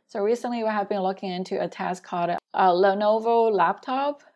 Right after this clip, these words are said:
a wireless problem. Basically, it's a customer service system that's trying to help you to solve your wireless does not work for your ThinkPad. <laughs> And then this task is much more complex. It's not like the restaurant that you just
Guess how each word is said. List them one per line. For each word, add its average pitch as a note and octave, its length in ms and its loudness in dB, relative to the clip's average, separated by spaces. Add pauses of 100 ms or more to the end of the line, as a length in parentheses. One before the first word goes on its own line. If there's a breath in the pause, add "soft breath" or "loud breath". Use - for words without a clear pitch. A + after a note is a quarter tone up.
a F3+ 160 0
wireless G3 560 4
problem. B3+ 680 -4 (180)
Basically, G3+ 720 0 (340 loud breath)
it's G#3 160 0
a G#3 60 -2
customer A#3 500 -4
service F#3+ 480 2
system F3+ 400 -4
that's E3+ 220 -6
trying G3 240 -6
to G3 80 -6
help G3+ 260 -4
you F#3 80 2
to F#3 140 -6
solve F3 320 -2
your F3+ 160 4
wireless F#3 600 2 (120)
does F#3+ 220 0
not F#3+ 260 0
work F3 220 0
for F3+ 180 -2
your F3 80 0
ThinkPad. - 640 -4 (100)
<laughs> - 140 -20
And D4 140 0
then D#4+ 240 2
this D#4 180 0
task C4 360 0
is C4 140 0
much A#3+ 240 -2
more G#3+ 200 -2
complex. - 800 -8
It's - 80 -16
not F4 180 4
like D4 240 2
the B3 100 6
restaurant G#3 640 0
that F3+ 200 2
you F3 140 0
just G3+ 320 -4